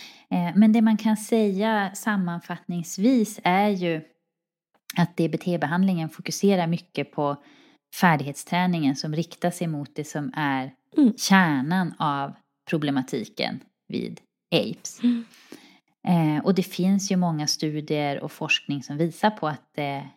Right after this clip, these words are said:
Speaker 1: är en effektiv form av behandling. Men som vi har varit inne på, att den är tuff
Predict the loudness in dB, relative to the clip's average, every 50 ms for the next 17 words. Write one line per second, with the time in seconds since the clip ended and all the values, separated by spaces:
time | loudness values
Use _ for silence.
0 | _ _ _ 0 4 4 6 6 4 2 0 -2 -4 -6 -8 -10 -10 -10 -10 -10
1 | -8 -8 -8 -8 -8 -6 -6 -4 -4 -4 -4 -6 -6 -6 -8 -4 0 2 2 4
2 | 2 2 0 -2 -6 -6 -8 -12 -20 -20 _ _ -2 0 2 2 2 0 -2 -4
3 | -6 -4 -4 -4 -4 -4 -4 -4 -4 -4 -4 -2 0 0 0 0 -2 -4 -6 -6
4 | -6 -8 -10 -10 -8 -8 -8 -8 -8 -8 -10 -10 -12 _ -12 -8 -6 -6 -6 -8
5 | -14 -20 _ _ _